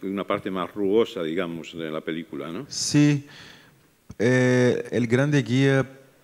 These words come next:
Speaker 2: por la fotografía de la película es siempre la luz,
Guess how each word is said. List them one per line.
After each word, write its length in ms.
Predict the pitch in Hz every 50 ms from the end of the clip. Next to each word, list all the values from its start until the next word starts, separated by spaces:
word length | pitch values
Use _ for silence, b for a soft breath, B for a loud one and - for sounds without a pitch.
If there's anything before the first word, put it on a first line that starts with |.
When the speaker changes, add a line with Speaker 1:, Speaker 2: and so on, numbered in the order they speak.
| _ _
Speaker 2:
por 160 | - 107 110
la 140 | 113 113 110
fotografía 540 | - 107 - 110 101 104 101 - - 113 101
de 80 | 101 98
la 80 | 98 -
película 400 | - 98 98 107 - 107 101 95
es 80 | 90 -
siempre 260 | - 104 - 110 98
la 100 | 98 90
luz, 440 | 92 104 127 135 - - - -